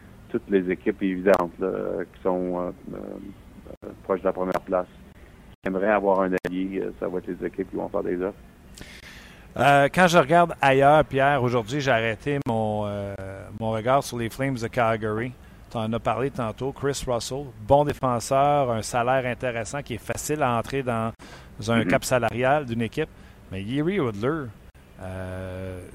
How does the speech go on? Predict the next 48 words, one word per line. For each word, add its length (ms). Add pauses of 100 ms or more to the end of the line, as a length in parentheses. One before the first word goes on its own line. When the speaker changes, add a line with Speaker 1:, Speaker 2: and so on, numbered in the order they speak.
(200)
Speaker 2:
c'est 240
tout 180
un 100
joueur 200
de 80
hockey 320
là, 140
qui 460
est 80
capable 300
de 80
jouer 100
des 100
deux 180
sens 200
de 60
la 60
patinoire, 680
euh, 260
et 180
également 340
un 160
salaire 480
intéressant. 480 (960)
Speaker 1:
Oui, 180 (100)
ben 100
les 160
deux 100
vont 160
se 60
faire 160
échanger. 520 (240)
Speaker 2:
OK. 180
Speaker 1:
Udler, 360
c'est 180
cent 140
pour 200
cent 200
qu'il 100
va 100
se 60
faire 180
échanger, 500
là. 60 (1000)
Euh, 500 (400)
il 80
y 60
a, 40